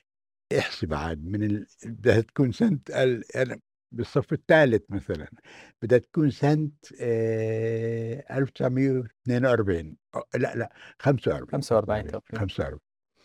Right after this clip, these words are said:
Speaker 1: هلا بهمك يمكن تعرف كيف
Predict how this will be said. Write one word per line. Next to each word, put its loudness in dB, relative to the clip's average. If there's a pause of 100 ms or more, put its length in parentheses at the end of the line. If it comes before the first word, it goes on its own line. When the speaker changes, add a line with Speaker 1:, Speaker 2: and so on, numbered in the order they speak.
(680)
Speaker 1:
هلا 6 (600)
بهمك 4
يمكن -2
تعرف 2
كيف 0